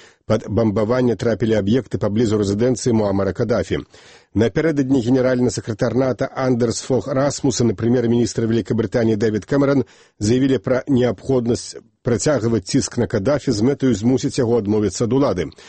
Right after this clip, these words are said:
Тым часам улады Тунісу паінфармавалі пра ўзмацненне патоку цікачоў з Лібіі.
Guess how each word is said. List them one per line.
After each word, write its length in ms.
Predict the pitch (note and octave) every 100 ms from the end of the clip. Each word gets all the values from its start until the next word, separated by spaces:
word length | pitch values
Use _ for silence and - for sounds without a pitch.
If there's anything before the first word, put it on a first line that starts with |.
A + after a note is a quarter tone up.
| - - -
Тым 160 | A2+
часам 320 | A#2 C#3 A#2+ C3+
улады 340 | C#3 C3 A#2 A2
Тунісу 480 | A#2 B2+ D3+ C#3
паінфармавалі 720 | - A2 - A2+ A#2 C3+ B2+ G2+
пра 240 | A#2+ A#2+
ўзмацненне 1120 | C#3 B2+ - _ G2 G#2 G2+ - A#2+ C#3 B2+ G2+
патоку 400 | B2 - - A#2
цікачоў 440 | G#2+ C3 - C#3
з 120 | G2+ B2
Лібіі. 320 | G#2+ F#2+